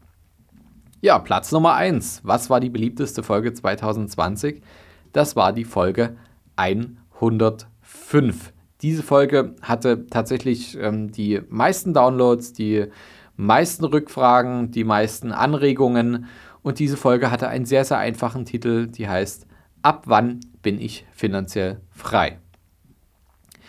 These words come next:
Genau darum geht es in der Folge um finanzielle Freiheit. Jeder definiert sich das natürlich auch anders.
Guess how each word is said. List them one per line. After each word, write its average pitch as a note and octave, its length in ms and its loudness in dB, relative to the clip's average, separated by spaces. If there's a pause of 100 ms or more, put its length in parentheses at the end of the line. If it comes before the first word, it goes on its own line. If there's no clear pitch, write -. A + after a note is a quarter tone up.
(200)
Genau C3 260 6
darum C3 460 4
geht A#2+ 240 2
es B2 220 -4
in A#2+ 100 -8
der A2+ 120 0
Folge G#2+ 460 2
um F#2+ 180 -8
finanzielle F#2 760 -4 (360)
Freiheit. F2+ 840 -2 (480)
Jeder E3 540 2 (360)
definiert A#2+ 520 2
sich C#3 180 -6
das C3 180 -2
natürlich A2 460 -6
auch F2+ 220 -6
anders. D#3+ 600 -2